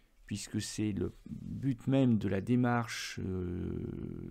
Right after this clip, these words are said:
de géographie, nous finirons par, euh, réaliser ensemble, par produire ensemble une carte des grandes métropoles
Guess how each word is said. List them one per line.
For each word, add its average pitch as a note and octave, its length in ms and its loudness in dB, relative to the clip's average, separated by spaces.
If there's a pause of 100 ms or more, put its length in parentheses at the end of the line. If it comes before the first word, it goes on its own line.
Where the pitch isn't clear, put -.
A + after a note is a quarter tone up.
de - 160 -4
géographie, G2 840 -2 (360)
nous A2 100 2
finirons G#2 600 0
par, A#2+ 560 0
euh, - 840 -8
réaliser A2 880 0
ensemble, G#2+ 480 0
par F#2 180 -4
produire A#2 360 2
ensemble G2+ 520 -2 (460)
une C#3 180 4
carte - 600 -2 (680)
des G#2 160 -2
grandes B2+ 320 2
métropoles A2+ 760 0